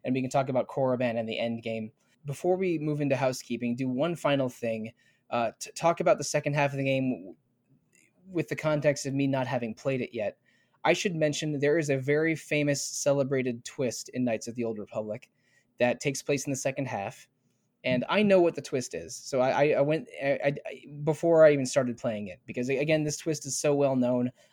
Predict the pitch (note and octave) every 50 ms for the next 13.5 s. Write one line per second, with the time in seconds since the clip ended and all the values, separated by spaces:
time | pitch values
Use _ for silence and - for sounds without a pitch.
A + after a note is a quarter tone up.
0 | _ - C3+ C3+ D3+ D#3 D3 D3 C#3 C3+ C3+ C3+ B2 - - - - - C#3 C3
1 | C3+ C#3+ C#3+ C3 C3+ C3+ C3 B2+ B2 A#2 - _ _ _ _ _ _ _ - C3+
2 | C#3+ C3+ C3+ C#3 C#3 C#3 C3+ C3 A2 B2+ B2+ - - C#3 C3 B2+ A2+ G2+ B2+ B2+
3 | - - B2 - - B2+ A#2+ - - C3 B2 A#2 A2+ A2+ A#2 A2 G#2+ A2 A2 G#2+
4 | F#2 - - - - C#3 C3+ C3 B2+ B2+ G#2 A2+ C#3+ D3+ D3+ E3 E3+ E3 D#3+ -
5 | - D#3 D3 - - - C3+ C3 B2+ B2 A2+ A2 A2 A2 A2+ A#2+ A#2+ A#2+ B2+ B2
6 | C#3 C#3 C#3 C3+ B2 B2 - C3 A#2 A2+ - A#2+ G#2+ G#2+ G#2+ G#2+ - - G#2+ -
7 | - G#2 G#2 G#2 G2 G2 G#2+ - - _ _ - - _ - D3 C#3 C#3+ D3 D#3+
8 | D#3 C#3 C#3 - C#3+ C#3 C#3 B2+ - C3+ B2+ - C3 B2 B2 B2 B2+ B2 - C3
9 | A#2 A2+ A2 G#2+ A2 - B2+ A#2 A#2 A#2 A#2 A2 - - A#2 - G#2+ - - G#2
10 | G2+ G#2 - _ _ _ _ _ _ _ _ _ - C#3 C3+ - E3+ F3 F#3 G3
11 | G3 F3 - F#3+ G3 G3+ F3+ - F3 D3+ D3+ C#3+ C3+ B2+ B2+ - - D3 D3 C#3+
12 | C#3+ - - - B2 C#3+ C#3+ C3+ C#3 C3+ C3 C3+ C3 B2 - C3 C3 B2+ B2+ C3
13 | B2 - - - B2+ B2 B2 A#2+ A#2+ A#2